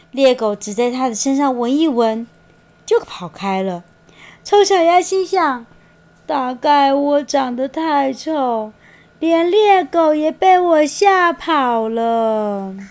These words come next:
一转眼，秋天到了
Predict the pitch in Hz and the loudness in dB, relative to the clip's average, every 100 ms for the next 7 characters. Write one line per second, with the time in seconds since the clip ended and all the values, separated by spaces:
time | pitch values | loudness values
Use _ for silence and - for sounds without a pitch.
0 | - _ _ _ _ _ - - - _ | -20 _ _ _ _ _ -20 -20 -20 _
1 | 285 262 226 214 220 214 185 175 - - | -6 -2 -2 -2 -2 -2 -4 -10 -14 -8
2 | 214 214 208 196 233 208 190 185 | -6 -6 -6 -4 -4 -2 -6 -8